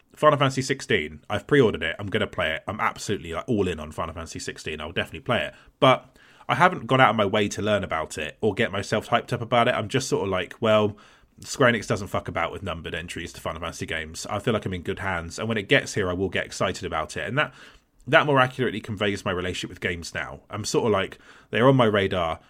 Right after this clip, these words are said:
but I don't spend weeks and weeks thinking about them in the way that maybe I did when I was a bit younger.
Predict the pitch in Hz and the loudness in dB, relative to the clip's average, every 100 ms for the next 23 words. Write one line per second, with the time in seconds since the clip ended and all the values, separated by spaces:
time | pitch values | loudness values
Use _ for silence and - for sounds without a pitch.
0 | _ - 107 120 - - 107 98 92 92 | _ -2 0 0 -2 0 0 0 -8 -8
1 | 104 95 - 95 90 - 120 101 101 90 | -8 -8 -8 -8 -8 -6 -6 -4 -4 -4
2 | 78 90 95 98 104 95 92 98 95 92 | -4 -6 -6 -2 -2 -2 -4 -4 -2 -4
3 | 92 95 87 90 85 82 - - 143 90 | -2 -2 -2 -6 -8 -8 -8 2 2 2
4 | 80 80 78 | -8 -6 -8